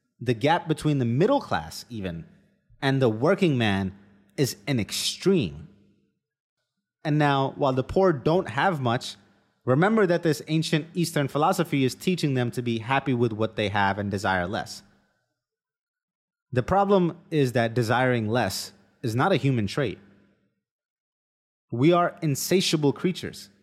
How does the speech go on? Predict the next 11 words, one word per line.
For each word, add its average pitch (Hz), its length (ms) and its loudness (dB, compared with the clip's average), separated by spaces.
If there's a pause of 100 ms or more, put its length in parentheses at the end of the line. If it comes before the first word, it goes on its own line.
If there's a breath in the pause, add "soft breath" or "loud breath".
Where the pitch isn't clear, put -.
(120)
and 123 220 -8
always 170 420 2
want 127 420 -2
more 113 560 -2 (380)
and 120 160 -2
more 104 320 0
than 101 160 -2
what 101 160 -2
we 98 120 -6
have 92 260 -4
today. 82 240 -10